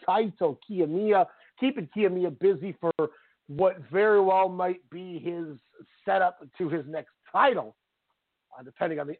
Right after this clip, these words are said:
outcome of the main event. But we do have in the semi-main event Kano defending the national championship ma-, against Masakatsu Funaki. This is gonna be stiff and hard-hitting. Masakatsu Funaki is another older guy who's back in the company, but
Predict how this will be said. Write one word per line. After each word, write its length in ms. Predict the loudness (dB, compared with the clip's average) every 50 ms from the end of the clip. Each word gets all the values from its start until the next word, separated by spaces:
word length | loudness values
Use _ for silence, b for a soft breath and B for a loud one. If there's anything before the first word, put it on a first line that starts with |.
| -10 -10
outcome 360 | -10 -8 -4 -4 -4 -4 -4 -6
of 180 | -8 -6 -6 -6
the 240 | -6 -6 -6 -4 -6
main 160 | -6 -4 -6
event. 380 | -6 -4 -4 -4 -4 -4 -6 -8 -8
But 140 | -8 -6 -4
we 100 | -2 -2
do 160 | 2 2 4
have 100 | 4 4
in 80 | 2 0
the 80 | -4 -4 -2
semi-main 360 | 0 0 2 2 4 4 4 4
event 200 | 2 0 -2 -2 -4
Kano 520 | -4 -2 2 4 4 4 4 4 2 0 B B B B B B
defending 460 | -2 -2 -2 0 2 2 2 2 2 0
the 80 | 0
national 460 | -2 0 2 0 0 0 -2 -8 -10 -10
championship 640 | -6 -2 0 0 0 -2 -4 -8 -8 -8 -10 -8 -4
ma-, 200 | -2 -2 -2 -2 -2
against 360 | -6 -6 -4 -4 -6 -6 -8 -8
Masakatsu 800 | -6 -4 -4 -4 -4 -8 -6 0 0 0 0 0 -2 -6 -6 -4 -4
Funaki. 640 | -6 -4 2 4 4 4 4 2 -2 -10 -10 -12 -14 _ _ _ _ _ _ _ _ _ b b b b b 2
This 140 | 2 2 2 0
is 80 | -10 -6 -2
gonna 160 | -2 -2 -2 -2
be 160 | -6 -8 -10 _ -20 -20 _ _
stiff 200 | -2 -2 -2 -4 -8
and 100 | -12 -10
hard-hitting. 760 | -8 -8 -8 -8 -8 -10 -4 -2 0 2 2 2 2 0 -2 _ b b b b b b b
Masakatsu 560 | 0 0 0 0 0 2 2 2 2 0 -6 -4
Funaki 580 | -2 0 2 2 0 0 0 -2 -4 -4 -4 -6
is 60 | -4
another 240 | -2 2 2 2 2
older 300 | 2 0 0 2 2 2
guy 180 | 4 4 4 2
who's 160 | 2 0 -2
back 300 | 0 2 2 2 0 -2
in 60 | -8
the 80 | -8 -6
company, 440 | -2 -2 -2 0 0 -2 -4 -4
but 220 | -2 -4 -4 -6